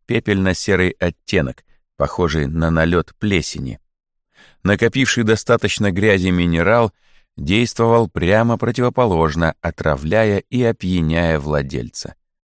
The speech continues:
А потому надо бы уйти отсюда до начала обратного действия. Стоящая рядом София ощутимо расслабилась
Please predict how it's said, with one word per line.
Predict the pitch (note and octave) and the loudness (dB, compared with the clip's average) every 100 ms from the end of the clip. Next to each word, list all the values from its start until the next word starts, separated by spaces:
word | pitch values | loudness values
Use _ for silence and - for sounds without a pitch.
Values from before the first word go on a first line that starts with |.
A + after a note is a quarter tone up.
| _ _ _ _ _ - | _ _ _ _ _ -4
А | F#2 | 0
потому | F#2+ G#2 G#2+ A2 G2+ - | 2 2 2 2 0 -2
надо | F#2+ G2+ F#2+ F#2+ | 0 2 2 2
бы | F#2+ | 2
уйти | G2 G2+ - A2 | 2 0 0 0
отсюда | G2 - - G2+ G2 | 0 0 -6 -2 -2
до | F2 - G#2+ | -4 -4 -2
начала | A2 A2 - B2 F2 C#2+ | -2 -4 -4 0 0 0
обратного | - D2+ F2+ D#2+ D#2 E2 | -4 -4 -2 -2 -2 -4
действия. | F2+ F2+ C2 - - - _ _ _ _ _ _ | -2 -4 -4 -10 -14 -16 _ _ _ _ _ _
Стоящая | - F#2+ G2+ F2+ - F#2+ | -4 2 2 2 0 2
рядом | F#2 F2+ | 4 2
София | E2 F2 - G2 F2 | -2 -6 -2 0 0
ощутимо | E2+ - - F2+ D#2+ | -2 -6 -4 -2 -2
расслабилась | D2 - - B2+ A2+ G#2+ | -4 -6 -6 -4 -2 -2